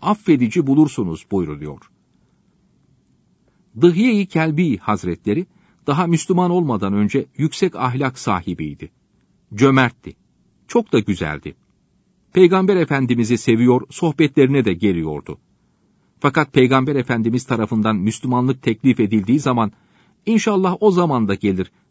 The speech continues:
ben zaten sizi seviyorum." derdi. Bir gün kendisi gelip, "Müslüman olmak istiyorum." dedi. Orada bir bayram havası esti. Peygamber Efendimiz ve eshab-ı kiram çok sevindiler. Kelime-i şehadet getirirken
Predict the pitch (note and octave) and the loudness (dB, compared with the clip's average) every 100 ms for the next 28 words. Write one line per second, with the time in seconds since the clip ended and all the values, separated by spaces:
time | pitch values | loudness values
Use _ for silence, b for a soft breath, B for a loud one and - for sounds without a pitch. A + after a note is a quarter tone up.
0 | - A#3+ F3 G3 F#3 F#3 E3+ - D#3+ F3+ | -6 -4 0 0 0 0 -2 -2 -2 0
1 | F3 D#3+ E3 C3+ G2+ E2+ D2 - - _ | 4 6 6 4 2 -2 -8 -10 -16 _
2 | _ _ _ _ _ _ _ _ D3 C#3+ | _ _ _ _ _ _ _ _ 2 4
3 | D#3+ C3+ C#3+ C#3+ C3 C#3 C3+ C3+ - - | 4 2 0 0 0 0 0 0 -4 -6
4 | E3 - E3 D#3 G2+ E2+ - - G2 F2 | -6 -2 -2 0 -2 -4 -8 -10 -6 -4
5 | F2 F2 F#2+ C3+ - _ _ _ _ _ | -4 -4 -4 -6 -10 _ _ _ _ _
6 | - D3+ D#3 C#3+ C#3 B2+ B2 B2+ B2 G#2+ | -2 2 2 2 2 0 0 2 0 -2
7 | F#2 E2 - C#2+ F2+ - D#2+ - _ _ | -4 -6 -8 -8 -8 -8 -10 -12 _ _
8 | _ _ _ _ _ _ - G#2+ A#2+ A2+ | _ _ _ _ _ _ 0 2 2 0
9 | A#2 G#2 A2 G#2 G#2+ G#2+ G#2+ F#2+ - A2 | 0 0 -2 -2 -2 -2 -2 -4 -4 -2
10 | A2 - G#2 G2+ - D3 A#2 - F2 D#2+ | -2 -2 -2 -2 -4 -6 -6 -4 -4 -6
11 | D#2+ D#2+ - _ _ _ _ _ _ _ | -8 -10 -14 _ _ _ _ _ _ _
12 | - A#2 A#2+ C3 A2 A2+ A2+ A2+ A#2 - | 0 2 4 4 2 -2 -2 -2 -2 -2
13 | G#2 A#2 C#3 - G#2+ | -2 0 -2 0 -4